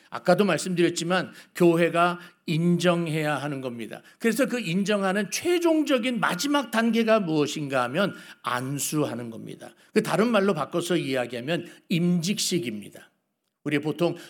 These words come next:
위임 목사 된다라는 얘기 하잖아요. 이게 임직식을 할 때, 인스톨레이션을 할 때 마지막으로 인정을 받고 있는 겁니다. 그래서 안수를 한다라고 하는 것은 목사가 아닌 사람을 목사로 만들어내는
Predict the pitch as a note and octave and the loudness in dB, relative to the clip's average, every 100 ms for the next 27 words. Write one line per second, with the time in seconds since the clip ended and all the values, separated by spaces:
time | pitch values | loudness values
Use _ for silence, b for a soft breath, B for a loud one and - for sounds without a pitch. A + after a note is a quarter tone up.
0 | - C#3+ E3+ G3+ G3 E3+ - E3 C3+ C3 | -10 -4 0 0 0 0 0 0 -2 -4
1 | C3+ B2 A#2+ B2 A#2+ A#2+ A#2 A2 A2+ G#2+ | -4 -2 -2 -6 -10 -10 -10 -10 -12 -14
2 | - b b - E3+ - F#3 G#3 G3+ A3+ | -18 b b -2 -2 0 4 4 4 2
3 | A3+ A3 F#3 D#3 C3+ C#3+ - A3+ A3+ B3+ | 2 2 2 2 0 -4 0 0 2 2
4 | A3 G3+ F3+ F#3 E3+ C#3+ C#3 C3+ F3+ F#3 | 4 2 2 -2 -2 -4 -6 -2 0 0
5 | B B - B2 C#3 F#3 D#3+ C#3+ D3 D#3 | B B -6 -4 0 0 2 2 2 4
6 | D#3+ B B - D#3 D#3 D#3+ D#3 C#3 C#3 | 2 B B -2 0 0 0 0 -2 -4
7 | - B2+ - - C3+ B2+ A#2+ C3+ C3+ A#2+ | -8 -10 -8 -4 -2 -2 -4 -6 -6 -6
8 | A2+ A2+ - B B A3+ A#3+ A#3 - _ | -6 -10 -12 B B 0 2 0 -4 _
9 | _ _ - C3+ G#3 G#3+ D4+ C4+ B3+ A#3 | _ _ 0 2 2 4 6 6 2 2
10 | A3+ F3 D3+ D#3+ F3 F#3 D#3+ C#3 G3+ G#3 | 2 2 0 0 0 0 0 0 0 -2
11 | - B - F3 F3 B3+ B3+ A3+ F3 F3+ | -4 B 2 4 6 2 2 0 0 0
12 | F3+ E3 E3+ F#3+ D3+ C#3+ F#3 F#3 D#3+ B2 | 2 2 0 0 -2 0 2 2 0 -4
13 | D#3 G3+ G#3+ F#3+ D#3+ G#3 G#3 | 0 2 2 2 0 0 -2